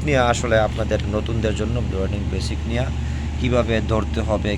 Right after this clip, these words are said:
কীভাবে আপনার আইডেন্টিফাই করতে হবে যে, আহ, বিল্ডিংটা কীভাবে আছে,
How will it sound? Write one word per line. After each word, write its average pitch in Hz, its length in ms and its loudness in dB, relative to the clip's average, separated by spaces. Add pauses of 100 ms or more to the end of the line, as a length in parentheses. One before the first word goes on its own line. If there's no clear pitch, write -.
কীভাবে 104 380 0
আপনার 85 400 2
আইডেন্টিফাই 101 600 0
করতে 101 240 -2
হবে 95 160 0
যে, 98 160 -2
আহ, 92 1160 0
বিল্ডিংটা 104 400 2
কীভাবে 107 440 2
আছে, 95 260 2